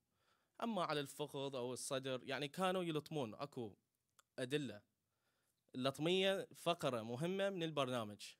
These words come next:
لطمية is part of the برنامج. فأرجو من الإخوان and for our, our brothers and sisters to participate in this,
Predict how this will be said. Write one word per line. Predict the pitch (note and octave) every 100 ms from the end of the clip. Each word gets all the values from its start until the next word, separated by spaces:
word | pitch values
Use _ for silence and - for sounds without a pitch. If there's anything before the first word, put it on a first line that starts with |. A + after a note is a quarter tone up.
| -
لطمية | A#2+ E3 F3 D3+
is | C#3+
part | D#3+ D#3
of | C3
the | A#2
برنامج. | A#2 A2+ G#2+ - - _ _ _ _ _ -
فأرجو | C#3 G3+ F3+ E3
من | G#3
الإخوان | A3+ F3 - D3+ C3 C3 _ _ _ _ _ _ _ -
and | B2
for | -
our, | C#3 C3+ C3
our | C3
brothers | B2 D#3+ D#3
and | D3
sisters | - C#3 - B2+
to | -
participate | - A#2+ E3+ D#3+ D#3+ C#3 G#2+
in | A#2 A#2+
this, | B2 - -